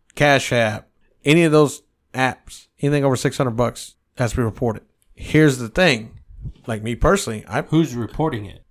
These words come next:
Speaker 2: The bank?
Speaker 1: The, the, whoever, whoever is, so whether you use Cash App, Cash App has to report it to I R S.
Speaker 2: Okay.
Speaker 1: They gotta do a ten ninety-nine or whatever.
Speaker 2: Okay.
Speaker 1: For anything over six hundred bucks. I pay my house with Zelle. So that means I'm gonna get taxed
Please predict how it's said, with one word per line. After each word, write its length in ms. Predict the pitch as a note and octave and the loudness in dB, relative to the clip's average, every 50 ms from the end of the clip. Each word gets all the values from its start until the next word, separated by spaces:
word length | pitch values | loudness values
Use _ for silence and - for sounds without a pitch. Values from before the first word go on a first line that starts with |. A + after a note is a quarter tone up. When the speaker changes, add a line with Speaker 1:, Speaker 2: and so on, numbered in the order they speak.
| _ _ - | _ _ -12
Speaker 2:
The 80 | - G2+ | -8 -4
bank? 380 | A#2 B2+ D3+ D3 - - _ _ _ _ - | -4 -4 -4 -4 -8 -14 _ _ _ _ -10
Speaker 1:
The, 180 | C3+ A#2 A2 - - | -8 -8 -8 -10 -10
the, 200 | C#3 B2+ A2 - - - - | -8 -8 -8 -8 -10 -8 -2
whoever, 460 | A#2+ A#2+ D3 D#3 D#3+ D3+ D3 C#3 B2 | 2 6 6 6 6 6 4 4 4
whoever 480 | B2 B2 D#3 E3 D#3 C#3+ C#3+ C3 B2+ A#2+ | 4 4 4 4 4 4 4 4 4 2
is, 320 | A#2 A2+ G#2+ A2 - - _ _ _ _ _ _ | 2 -2 -4 -6 -12 -18 _ _ _ _ _ _
so 160 | - - C3 A#2+ | -4 0 2 4
whether 180 | B2 B2 B2 | 6 6 4
you 60 | A#2 | 4
use 200 | A#2+ B2+ B2+ A2+ | 2 2 0 0
Cash 300 | - - C#3 C#3+ C#3+ - | 2 2 4 4 4 4
App, 220 | D3+ C#3 C3 - - | 2 2 2 0 0
Cash 260 | C3+ B2+ B2 - - | 2 2 2 2 0
App 80 | B2+ A2 | 0 2
has 200 | C3+ A#2+ - - | 2 0 0 0
to 80 | B2 | -4
report 220 | A#2 - - B2 A2+ | -4 -2 0 -2 0
it 60 | A2 | 0
to 80 | - | 0
I 80 | A2+ A2 | 0 0
R 160 | G#2+ G#2+ G#2+ | 0 -2 -4
S. 240 | G2+ - - - - _ _ - | -8 -12 -16 -20 -20 _ _ -10
Speaker 2:
Okay. 240 | A2+ G2+ - - - - _ - | -10 -10 -10 -14 -18 -20 _ -8
Speaker 1:
They 80 | - A2+ | -4 -2
gotta 140 | A#2 A2+ A2 | 0 0 0
do 120 | A#2 A#2 | 0 0
a 60 | A2 | 0
ten 220 | G#2+ - - B2 A#2+ | 0 -2 -4 -2 0
ninety-nine 540 | A#2 A#2 A#2 A2+ A2+ A#2 A2+ A2 A2 G#2+ | 0 0 0 0 0 0 0 0 0 -2
or 40 | G#2+ | -2
whatever. 380 | G#2+ A2 G#2+ G#2 - - - _ _ _ - | -4 -4 -6 -8 -10 -14 -20 _ _ _ -18
Speaker 2:
Okay. 160 | G#2+ G2 G2 - _ _ | -16 -16 -16 -18 _ _
Speaker 1:
For 220 | - - A2+ - | -8 -8 -8 -2
anything 360 | - D#3+ D#3 D#3 D#3 D#3 D3 C#3+ | 2 2 4 4 4 4 4 4
over 120 | C#3 C3 | 4 4
six 220 | B2 - C#3+ - | 2 0 0 0
hundred 220 | - C3+ A#2 A2+ A2+ | 0 -2 -2 -2 -4
bucks. 320 | A2+ - - _ - - - - _ _ - | -6 -10 -10 _ -20 -20 -20 -20 _ _ 0
I 80 | - D#3 | 0 2
pay 160 | - G3 F3+ | 4 4 4
my 160 | D3+ B2 G#2+ | 4 2 0
house 460 | F#2+ - D#3+ E3 D#3 A#2+ A2 - - - - - | 0 0 2 2 4 2 0 -2 -8 -12 -10 -4
with 200 | C3 B2+ A#2+ G#2+ | -2 -2 -2 0
Zelle. 280 | G#2+ A#2 A2+ G#2+ A2+ - _ _ _ _ _ _ _ | -2 -2 -4 -4 -6 -12 _ _ _ _ _ _ _
So 160 | - - B2+ | 0 2 2
that 80 | B2 C3+ | 4 4
means 180 | C#3 B2+ - - - | 2 0 0 -2 0
I'm 220 | B2 C#3+ E3 F3+ | 4 4 6 6
gonna 160 | F3+ E3+ D#3 | 6 4 4
get 200 | C3+ C#3+ C3+ - | 4 2 0 2
taxed 440 | - E3 D#3+ F3 F3+ F3+ - - - | 2 2 2 2 0 -2 -6 -14 -14